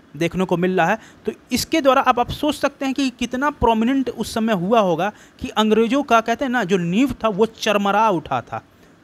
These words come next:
ये पगला गए थे कि भैया ये कैसे हो गया, ठीक है ना। तो बहुत ही अच्छे तरीके से हम लोग ने क्या किया, क्विट इंडिया मूवमेंट को बहुत अच्छे तरीके से उसके थ्योरीज को देख लिया है।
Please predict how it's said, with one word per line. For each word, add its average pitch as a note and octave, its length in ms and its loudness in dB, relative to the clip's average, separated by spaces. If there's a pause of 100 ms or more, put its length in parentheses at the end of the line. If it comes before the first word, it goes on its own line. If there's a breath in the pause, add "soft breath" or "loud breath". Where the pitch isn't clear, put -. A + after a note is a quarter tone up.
ये G#3+ 160 -2
पगला G#3+ 420 4
गए G3 180 0
थे A3 140 -2
कि A3+ 140 -8 (160)
भैया F#3 240 0
ये A#3+ 240 -2
कैसे A#3+ 300 0
हो F3+ 160 2
गया, A#2 260 -6 (640 soft breath)
ठीक F3 100 -4
है G#3 60 0
ना। C4+ 120 2 (220 loud breath)
तो F3+ 60 -6
बहुत F3+ 320 2
ही C#4+ 40 0
अच्छे C#4 160 -4
तरीके C4 320 0
से C4+ 100 0
हम A3+ 160 0
लोग A#3+ 120 2
ने A#3 100 -4
क्या A3+ 140 -2
किया, A3 240 -2
क्विट - 440 -4
इंडिया B3+ 200 2
मूवमेंट G#3+ 300 0
को A#3 80 4
बहुत G3 240 2
अच्छे G#3+ 140 -6
तरीके A3 260 -2
से - 60 -2
उसके - 160 -6
थ्योरीज F#3+ 340 -4
को G#3+ 100 0
देख E3 220 0
लिया E3+ 160 -2
है। F#3 120 -4